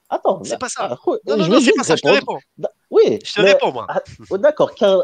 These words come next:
Speaker 1: Karl Medjani, machallah, Rajel, il a montré, tu vois,
Speaker 2: Oui,
Speaker 1: malgré ses
Speaker 2: exactement.
Speaker 1: tatouages, et cetera, et tu, tu te dis, c'est qui ce type, d'où il sort ?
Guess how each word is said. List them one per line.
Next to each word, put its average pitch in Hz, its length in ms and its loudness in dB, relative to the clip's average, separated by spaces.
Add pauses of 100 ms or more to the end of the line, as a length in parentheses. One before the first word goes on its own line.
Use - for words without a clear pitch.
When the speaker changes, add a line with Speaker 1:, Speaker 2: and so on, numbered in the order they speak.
Speaker 1:
Karl 156 180 2
Medjani, 151 360 0
machallah, 156 600 2 (100)
Rajel, 160 440 4
il 139 160 0
a 135 60 8
montré, 180 460 0
tu - 140 -16
vois, 113 180 -2
Speaker 2:
Oui, 196 240 2
Speaker 1:
malgré 156 320 2
ses 196 80 0
Speaker 2:
exactement. 170 240 0
Speaker 1:
tatouages, 151 380 -2
et 139 60 -8
cetera, 170 460 -4
et 160 120 -8
tu, 170 180 -8
tu - 140 -14
te 131 60 -12
dis, 147 120 -12
c'est 147 160 -12
qui - 160 -8
ce 180 60 -20
type, 151 180 -8
d'où 139 120 -4
il 139 100 -4
sort ? - 300 -2